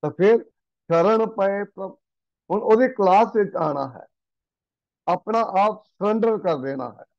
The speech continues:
ਆਪਣਾ ਆਪ ਛੱਡ ਦੇਣਾ ਹੈ, ਤੇ ਜੋ ਪ੍ਰਭ ਆਖੇਗਾ ਉਹ ਮੰਨਣਾ ਹੈ। "ਸਤਿਗੁਰ ਕੈ ਉਪਦੇਸਿਆ, ਬਿਨਸੇ ਸਰਬ ਜੰਜਾਲ।"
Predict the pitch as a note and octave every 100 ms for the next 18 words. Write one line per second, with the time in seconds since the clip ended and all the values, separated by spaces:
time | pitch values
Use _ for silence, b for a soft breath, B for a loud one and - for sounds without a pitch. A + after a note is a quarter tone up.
0 | _ _ _ _ _ - E3+ G3 A3 A3
1 | - F3+ G#3+ - _ _ F#3+ A3+ G3 F3+
2 | E3 D3 G2+ F#2+ _ _ _ _ _ D#3
3 | C#3+ F#3 G3 E3+ _ _ E3+ G#3 F#3+ -
4 | D3+ C#3 F3+ G3 G3+ G3+ G3+ _ _ _
5 | _ _ _ D#3+ C3 C3 C3+ E3 D3+ C#3
6 | E3+ _ _ _ _ _ _ _ _ _
7 | - D3 - D3 D#3+ D#3+ - E3 E3+ -
8 | E3+ C#3 C#3+ D#3 D#3 - D#3 D#3 D#3 D#3+
9 | - _ _ - B2+ D3 C#3+ - E3 D#3+
10 | D#3+ C#3+ C#3+ D#3 C#3 C3+ D3 D3 D3 C#3+
11 | D3 C#3 D#3 D3 -